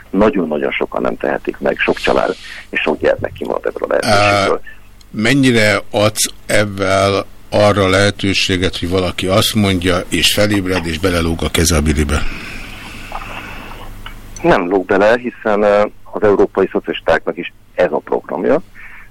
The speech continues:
Speaker 1: Timmermansnak pedig jó esélye van arra, és az európai szocialistáknak, hogy a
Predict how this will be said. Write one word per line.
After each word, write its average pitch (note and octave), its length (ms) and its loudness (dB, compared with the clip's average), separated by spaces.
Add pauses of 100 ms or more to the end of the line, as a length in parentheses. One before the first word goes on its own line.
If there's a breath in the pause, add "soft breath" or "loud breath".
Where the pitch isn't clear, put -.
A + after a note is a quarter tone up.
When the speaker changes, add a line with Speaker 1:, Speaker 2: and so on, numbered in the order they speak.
Speaker 1:
Timmermansnak E2 1000 0
pedig D#2+ 220 -6
jó E2 140 2
esélye D2+ 340 2
van D#2 140 0
arra, D#2 400 4
és - 120 -4
az D#2 100 -2
európai C#2 380 2
szocialistáknak, D#2+ 680 -2
hogy E2 160 -2
a E2+ 200 2